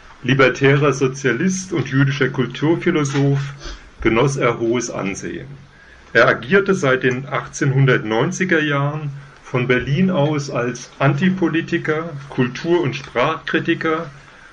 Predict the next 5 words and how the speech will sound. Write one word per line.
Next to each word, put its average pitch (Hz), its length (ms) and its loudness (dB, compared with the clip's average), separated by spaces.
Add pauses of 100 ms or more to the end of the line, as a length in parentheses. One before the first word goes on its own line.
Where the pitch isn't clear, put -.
sowie 139 420 2
Initiator 139 800 4
zahlreicher 127 720 0
libertärer 107 680 -2
Projekte, 92 640 -6